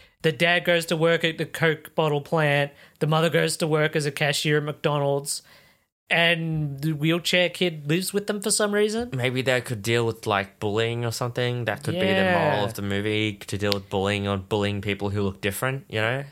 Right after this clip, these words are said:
Speaker 2: That would have
Speaker 1: Yeah.
Speaker 2: been an easy moral to go for, you know? I'm just saying, McDonald's, we love you.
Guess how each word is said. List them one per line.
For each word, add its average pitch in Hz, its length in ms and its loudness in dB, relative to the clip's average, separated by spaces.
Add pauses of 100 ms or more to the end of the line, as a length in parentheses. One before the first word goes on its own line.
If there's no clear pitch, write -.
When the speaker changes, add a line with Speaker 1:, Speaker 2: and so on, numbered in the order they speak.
Speaker 2:
That 147 200 0
would 147 80 0
have 135 100 0
Speaker 1:
Yeah. 104 60 0
Speaker 2:
been 101 340 -4
an 98 120 -2
easy 98 240 -2
moral 98 320 -2
to 101 80 -12
go 98 220 0
for, 107 360 -2 (640)
you 107 100 -4
know? 127 340 0 (100)
I'm 147 100 -2
just 185 160 0
saying, 160 220 0
McDonald's, 127 800 -2
we 120 140 0
love 160 340 0
you. 92 400 -6